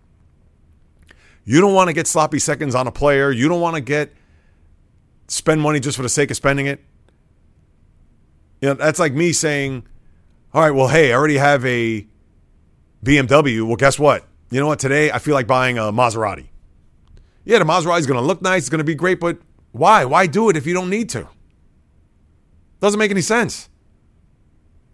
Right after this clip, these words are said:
And the same for the Nets. I understand the Nets made the playoffs, and now they wanna make the, a leap here in the Eastern Conference. They wanna be part of that top four now that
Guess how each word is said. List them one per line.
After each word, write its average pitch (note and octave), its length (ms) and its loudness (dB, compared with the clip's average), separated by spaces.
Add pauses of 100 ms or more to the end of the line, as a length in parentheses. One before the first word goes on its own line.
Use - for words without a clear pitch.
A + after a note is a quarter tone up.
(800)
And E3+ 140 -2
the E3 60 0
same A3 240 0
for G#3+ 80 -6
the G3 100 0
Nets. G#3+ 400 -2 (100)
I D#3 160 2
understand G#3+ 480 -2
the E3+ 60 -2
Nets F3+ 220 -4
made F3+ 100 -4
the A#2 80 -6
playoffs, G3 500 2
and B2+ 80 -2
now C#3+ 140 0
they F3 80 -2
wanna E3 220 -2
make D#3 240 -6
the, C3+ 340 -4 (1400)
a A#2 100 4
leap C3+ 340 2
here E3+ 240 4
in E3+ 60 -2
the E3 80 -4
Eastern E3 280 -6
Conference. D#3+ 440 -2
They - 80 -4
wanna D3 240 -2
be D#3 140 -6
part D#3+ 220 0
of D3+ 40 -6
that D3 160 -4
top D#3 260 -2
four D#3+ 360 -2
now C#3 320 -2
that C#3+ 260 -4